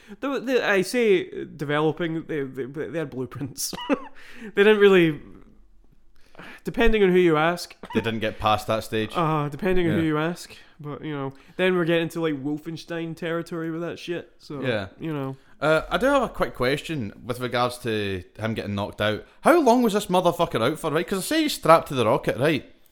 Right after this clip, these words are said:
Speaker 2: He's no strapped in with, like,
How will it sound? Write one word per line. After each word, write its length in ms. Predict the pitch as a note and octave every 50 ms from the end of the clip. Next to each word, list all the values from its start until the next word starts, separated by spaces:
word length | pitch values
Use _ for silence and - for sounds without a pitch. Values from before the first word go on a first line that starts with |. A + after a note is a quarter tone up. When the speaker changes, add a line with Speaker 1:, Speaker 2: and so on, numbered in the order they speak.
| - - _ _ _ _ _ _ _ _
Speaker 2:
He's 220 | - A#3 A#3+ A#3+
no 360 | B3 C#4 C#4 C4 B3+ A3 - -
strapped 500 | - - - - F3 F3+ F3+ - - -
in 340 | B2 C3+ D3+ D#3 C#3 A#2
with, 120 | G#2 A#2+ A#2+
like, 560 | A#2 A#2 A#2 A2 - - - - - -